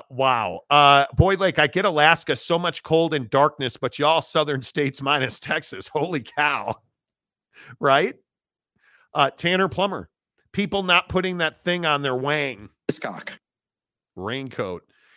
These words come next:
Speaker 1: N E, "That's funny. No L A or New York." No, 'cause they're, they believe in science. Like, "Hey, you might wanna put a Jimmy on."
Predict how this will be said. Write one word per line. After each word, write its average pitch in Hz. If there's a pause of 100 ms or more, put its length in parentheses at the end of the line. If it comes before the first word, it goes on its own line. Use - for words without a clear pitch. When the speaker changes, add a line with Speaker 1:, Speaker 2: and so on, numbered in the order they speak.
(200)
Speaker 1:
N 185
E, 196
"That's 156
funny. 175
No 160
L 156
A 160
or 160
New 139
York." 135
No, 135
'cause -
they're, 175 (760)
they 127
believe 123
in 113
science. 113 (800)
Like, 117
"Hey, 139
you 131
might 131
wanna 127
put 131
a 117
Jimmy 110
on." 64